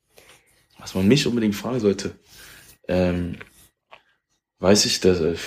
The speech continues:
habe ich eigentlich keine Antwort drauf. Also, was ich ganz oft gefragt werde, ist, wie ich so groß geworden bin. Weil meine Eltern sehr, beide sehr klein sind eigentlich, aber darauf habe ich auch immer keine Antwort.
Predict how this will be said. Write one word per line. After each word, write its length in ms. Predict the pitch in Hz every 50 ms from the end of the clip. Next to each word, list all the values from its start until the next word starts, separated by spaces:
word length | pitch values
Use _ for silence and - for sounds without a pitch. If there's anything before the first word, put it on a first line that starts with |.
| - - - - - -
habe 160 | 85 85 87
ich 100 | 85 - 78
eigentlich 200 | 85 90 90 -
keine 200 | - 101 78 82
Antwort 340 | 90 104 104 101 - -
drauf. 300 | 95 87 85 82 - - _ _ -
Also, 440 | - - 95 92 98 95 87 - - - - - - - _ _ _ _ _ _
was 180 | - 95 92 -
ich 120 | 107 101
ganz 180 | - 110 107 107
oft 160 | 120 131 -
gefragt 420 | - 120 - - 120 120 120 -
werde, 220 | - 117 117 110 110
ist, 160 | 104 92 92
wie 120 | 101 104
ich 60 | 101 101
so 120 | - 90
groß 260 | 98 107 117 120 -
geworden 340 | - 101 95 98 95 95 92
bin. 280 | 87 87 90 90 92 - - -
Weil 140 | - 92
meine 220 | 92 95 92 92 78
Eltern 400 | 78 101 104 - 110 98 95 92
sehr, 300 | 92 90 90 - - -
beide 280 | - - 95 95 98
sehr 160 | 95 95 92 90
klein 260 | - - 98 107 110
sind 140 | 98 92 90
eigentlich, 400 | 87 90 90 87 - - - -
aber 380 | 82 85 87 85 85 87 - _ _ - - - - - - _ _ -
darauf 280 | 92 92 92 92 92
habe 120 | 95 92 90
ich 100 | - 98
auch 140 | 98 98
immer 160 | 101 98 90 90
keine 220 | - 92 87 90
Antwort. 500 | 92 98 98 92 87 - - - - -